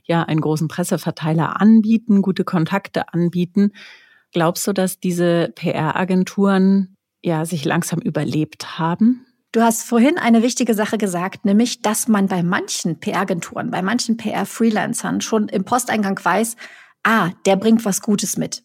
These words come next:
Speaker 2: Das höre ich auch immer wieder von Journalistenkollegen, dass sie sagen, "Den Absender, die E-Mails mache ich immer auf." Das heißt, man kann auch als P-R-Agentur sich einen Namen machen bei Journalisten,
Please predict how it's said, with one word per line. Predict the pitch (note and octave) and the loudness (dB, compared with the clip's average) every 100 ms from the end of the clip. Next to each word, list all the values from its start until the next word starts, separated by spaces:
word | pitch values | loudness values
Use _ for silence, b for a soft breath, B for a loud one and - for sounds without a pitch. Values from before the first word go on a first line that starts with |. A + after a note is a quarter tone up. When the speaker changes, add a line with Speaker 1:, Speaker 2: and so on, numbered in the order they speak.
| _ - | _ -4
Speaker 2:
Das | A3+ - | -2 2
höre | C4 | 2
ich | B3 | 2
auch | A3+ | 0
immer | B3 B3 A#3 | 2 4 4
wieder | G#3+ G#3+ | 2 0
von | - G3+ G3 G#3 | 0 0 2 -2
Journalistenkollegen, | - F#3+ F#3+ - A#3 A3+ A3 G#3+ A3+ B3 B B | -2 0 0 0 -2 -2 2 2 4 2 B B
dass | - | -2
sie | G#3 | 0
sagen, | F#3+ G3+ G3+ G3+ b b b _ _ A3 | 2 4 2 0 b b b _ _ 2
"Den | C4 E4 | 4 4
Absender, | - - - F3 F3 F#3 - - _ _ - | 2 -2 -2 -2 0 -2 -4 -10 _ _ -4
die | B3 | 0
E-Mails | B3 A#3 G#3+ | 4 4 2
mache | G3+ G3 | -2 -4
ich | - | -2
immer | F#3 E3 - | -4 -4 -8
auf." | F#3 - - _ | -16 -18 -20 _
Das | G#3 - | -4 -2
heißt, | C4 C4+ A3+ | -2 -2 -2
man | G#3+ | -2
kann | C#4+ A#3 | -2 -4
auch | B3 | -2
als | A3 - | -4 -6
P-R-Agentur | - A3+ A#3+ A#3+ G3+ - F#3 | -4 0 0 0 -2 -2 -4
sich | F3 F#3+ | -2 0
einen | F3+ | 2
Namen | G3+ A3 E3+ | 2 2 0
machen | D3 E3+ | -2 -4
bei | D3+ E3+ | -4 -4
Journalisten, | F3 E3 E3 - - | -2 0 0 -2 -2